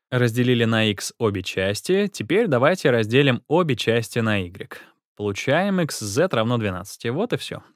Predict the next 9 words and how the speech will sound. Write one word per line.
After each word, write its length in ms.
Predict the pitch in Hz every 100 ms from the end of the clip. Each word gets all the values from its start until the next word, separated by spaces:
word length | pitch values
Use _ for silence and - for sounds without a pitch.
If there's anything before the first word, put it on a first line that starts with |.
| _
Первого 360 | 135 127 117 110
утверждения 800 | 101 104 104 123 151 143 135 - _ _ _ -
уже 220 | 113 143
достаточно. 580 | 113 - - - - - _ _ _ _ -
Но 180 | 117 110
помните, 460 | - 104 87 -
мы 140 | 98 101
смогли 340 | 107 104 127
разделить 580 | 123 101 107 127 120